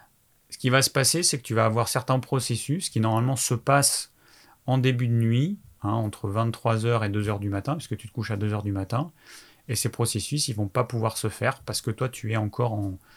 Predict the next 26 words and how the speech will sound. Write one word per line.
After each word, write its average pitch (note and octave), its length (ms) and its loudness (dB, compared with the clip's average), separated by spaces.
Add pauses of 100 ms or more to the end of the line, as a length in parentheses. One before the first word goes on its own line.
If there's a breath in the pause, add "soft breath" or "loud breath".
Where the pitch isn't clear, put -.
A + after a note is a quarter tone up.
(320 soft breath)
en A#2+ 140 2
activité. B2 760 0 (400 loud breath)
Et A#2+ 60 -4
ces G#2+ 160 0
processus, C#3 580 0
pour A2 160 -8
pouvoir B2 380 2
se - 100 -2
mettre A2+ 240 0
en G#2 80 0
place, C3 440 2 (880 loud breath)
euh, G#2+ 120 -2
ils B2 160 0
ont C3 80 4
besoin C3 520 4
que - 80 -6
ce A#2+ 80 -4
soit C3+ 420 -2
ton C#3+ 160 0
système B2+ 480 0
nerveux A2+ 360 0
parasympathique B2+ 1080 0 (180)
qui - 140 -6
soit C#3+ 200 0
en A#2+ 140 2
activité. A#2 760 -2